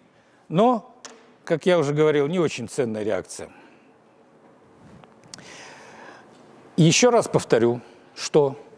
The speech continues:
если вы вводите электрофил неуглеродный прямо в индол, нитро, бром, хлор, это не очень интересно. Сера в таком виде, это не очень интересно.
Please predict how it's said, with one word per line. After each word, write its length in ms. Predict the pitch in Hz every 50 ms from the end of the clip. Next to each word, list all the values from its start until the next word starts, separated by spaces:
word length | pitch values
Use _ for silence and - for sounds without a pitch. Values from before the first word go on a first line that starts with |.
| - - - - - - - - - - - - _ _ _ _ - - - - - - - - - - - - - - - - - - -
если 500 | 127 110 110 165 233 214 - - 170 160
вы 140 | 151 165
вводите 580 | 156 147 151 190 196 175 151 147 - - 143 143
электрофил 640 | 143 151 147 - - 160 170 165 - - 190 175 -
неуглеродный 1040 | 247 262 156 170 175 160 156 135 147 156 170 180 220 233 220 170 147 123 107 101 92 - - - _
прямо 320 | - - 156 151 139 127 117
в 100 | 113 131
индол, 460 | 160 165 139 113 127 104 95 90 85 - - _ _
нитро, 500 | - 139 139 147 139 123 - - 127 127
бром, 480 | 127 117 107 123 127 135 127 123 120 113
хлор, 560 | - - - 139 131 127 123 120 101 98 92 - _ _ _ _ _ _ _ _ -
это 240 | 208 220 - - 175
не 140 | 165 165
очень 320 | 170 165 156 - 180 165 151
интересно. 580 | 143 - 147 131 123 107 92 - - - - - _ _ _ _ - - -
Сера 500 | - - - 156 143 127 120 117 107 104 - _ _ _ _ _ _ _ _ _ _ _ - - _ _
в 100 | - -
таком 340 | - 156 139 - 131 117 117
виде, 260 | 117 117 98 113 - -
это 220 | 214 202 180 -
не 120 | 156 151 151
очень 280 | 143 135 - - 135
интересно. 600 | 143 135 - 180 196 233 247 - - 247 220 196